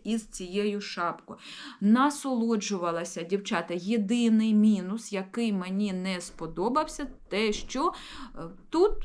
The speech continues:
я зустріла вузлик. Вузлики мене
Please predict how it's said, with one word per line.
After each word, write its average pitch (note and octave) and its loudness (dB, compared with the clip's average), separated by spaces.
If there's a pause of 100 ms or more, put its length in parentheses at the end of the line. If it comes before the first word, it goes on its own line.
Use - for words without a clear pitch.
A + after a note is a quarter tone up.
(160)
я B3+ 2
зустріла G#3 0
вузлик. D#3+ -10
Вузлики F4+ 0
мене A3+ 4